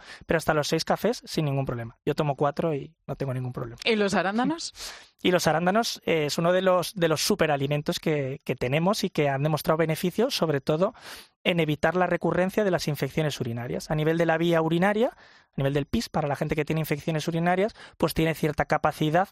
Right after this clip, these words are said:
Speaker 1: antimicrobiana de facilitar la eliminación de microbios a través de la vía urinaria. Por eso,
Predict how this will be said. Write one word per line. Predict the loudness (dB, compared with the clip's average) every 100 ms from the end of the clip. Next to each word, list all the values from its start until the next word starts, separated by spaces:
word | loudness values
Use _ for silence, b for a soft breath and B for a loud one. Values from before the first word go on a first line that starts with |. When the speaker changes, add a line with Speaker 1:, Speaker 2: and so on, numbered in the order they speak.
| _
Speaker 1:
antimicrobiana | -2 0 0 -2 0 0 0 -2 -8 B B _
de | 0 0 0 -8 _ 0
facilitar | 0 2 0 0 0 0 2
la | 0
eliminación | 2 2 2 0 0 0 0
de | -2
microbios | -2 0 0 0 -2
a | 0
través | 0 2
de |
la | 0
vía | 0
urinaria. | 0 -2 -4
Por | -2 -2
eso, | 0 -4